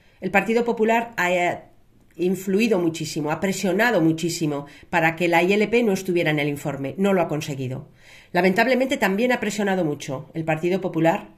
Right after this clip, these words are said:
para que no apareciera en el mismo la calificación de ecocidio del Mar Menor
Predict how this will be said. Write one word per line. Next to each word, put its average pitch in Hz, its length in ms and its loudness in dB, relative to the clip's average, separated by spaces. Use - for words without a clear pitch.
para 175 800 2
que 180 100 0
no 185 80 2
apareciera 190 760 0
en 156 120 -2
el 151 100 0
mismo 180 500 -2
la 185 120 2
calificación 190 560 2
de 233 80 4
ecocidio 180 500 -2
del 147 120 -4
Mar 143 160 -4
Menor 135 320 -6